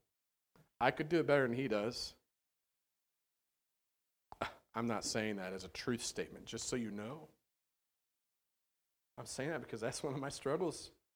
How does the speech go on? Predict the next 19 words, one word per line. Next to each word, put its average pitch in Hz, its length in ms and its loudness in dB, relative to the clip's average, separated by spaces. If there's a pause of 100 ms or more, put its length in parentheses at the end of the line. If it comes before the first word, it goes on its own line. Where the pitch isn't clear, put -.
(800)
It's - 340 -4
your 139 140 4
struggle 156 440 6
too, 160 460 4 (380)
at 117 100 -8
the 120 100 -2
end 131 120 2
of 123 60 0
the 120 60 0
day. 143 440 0 (680)
And 170 140 4
here's 233 180 2
what - 160 0
prayer, 151 500 10 (220)
here's 302 160 0
what 294 140 0
prayer 170 220 4
does. 110 540 2 (400)
Um, 160 180 0